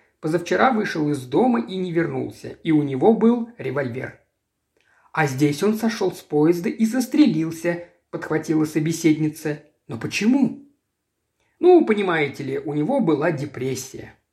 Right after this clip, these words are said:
Пончик не дала ему договорить. «Я не о том. Я спрашиваю,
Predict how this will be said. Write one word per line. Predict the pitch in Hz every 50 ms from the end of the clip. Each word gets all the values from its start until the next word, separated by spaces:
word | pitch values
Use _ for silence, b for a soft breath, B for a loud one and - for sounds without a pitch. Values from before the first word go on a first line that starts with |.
| _ _ _ _ _ _ _ _ _ _ _
Пончик | 147 165 185 175 175 - 254 -
не | - 262 254
дала | 294 302 269 185 165
ему | 190 214 226 233
договорить. | 202 165 151 139 127 120 - 117 - - _ _ _ _ _ _ _
«Я | - 131 165 175 170
не | 180 196
о | 190 190
том. | 190 - - 254 233 196 156 123 113 110 110 B B B B B
Я | - 175 196
спрашиваю, | - - 220 226 - - - 147 131 131 131 110 110 -